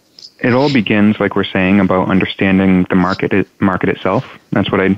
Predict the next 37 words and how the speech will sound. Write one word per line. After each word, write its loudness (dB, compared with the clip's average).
mentioned 0
as -8
phase 0
one 2
in 2
this 0
book, -4
market 0
intelligence. 0
So -20
you -14
can't -2
come 0
up -4
with -4
the 0
strategies -2
them-, 2
strategies -2
themselves 0
until 0
you 2
really 2
understand 0
who 0
the 0
market 0
is, 2
who 0
your 0
customers -2
are, -2
and 2
what -2
kind 0
of 0
messages 0